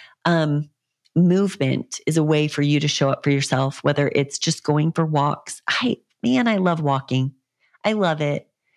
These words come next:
I think sleeping, getting enough sleep, getting enough walking, lifting weights,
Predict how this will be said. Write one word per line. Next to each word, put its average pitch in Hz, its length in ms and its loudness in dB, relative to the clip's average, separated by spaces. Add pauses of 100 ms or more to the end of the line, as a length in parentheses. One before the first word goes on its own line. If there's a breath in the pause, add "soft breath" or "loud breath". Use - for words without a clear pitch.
(320)
I 196 80 2
think 202 280 -2
sleeping, 202 840 0 (180)
getting 190 220 2
enough 196 180 2
sleep, 170 480 0 (680)
getting 190 260 2
enough 185 260 0
walking, 160 560 0 (280)
lifting 190 400 2
weights, 151 540 -2